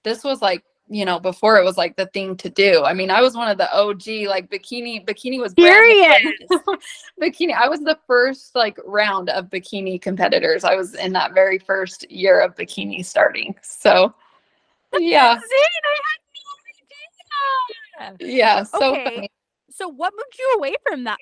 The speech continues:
Speaker 2: kind of stuff? Just, like,
Speaker 1: Um,
Speaker 2: kids? Like, moving, like, getting married and stuff, or what?
Speaker 1: Yeah, I would say it was more so just,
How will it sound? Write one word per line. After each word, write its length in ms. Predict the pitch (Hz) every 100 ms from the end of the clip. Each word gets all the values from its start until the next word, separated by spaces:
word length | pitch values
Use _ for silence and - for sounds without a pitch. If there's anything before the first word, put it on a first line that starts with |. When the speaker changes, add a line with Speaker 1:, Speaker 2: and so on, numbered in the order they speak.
| -
Speaker 2:
kind 180 | 208
of 80 | 196
stuff? 360 | - 208 - - _ _ _ _ _ _ _ _ _ _ _
Just, 160 | 320 370
like, 120 | 277
Speaker 1:
Um, 80 | 285
Speaker 2:
kids? 280 | 277 403 415 381 _ _ _ _ _ _
Like, 220 | 226 208 -
moving, 360 | 226 240 254 214
like, 140 | 214
getting 180 | 233 208
married 260 | 190 208 269
and 120 | 320
stuff, 260 | - 370
or 80 | 277
what? 160 | 202 - _ _ _ _ _
Speaker 1:
Yeah, 380 | 247 269 339 214
I 120 | 226
would 200 | 330 480
say 420 | - - 247 226 -
it 80 | 202
was 220 | 208 214
more 280 | 214 214 240
so 240 | - 277
just, 580 | 254 226 226 220 - _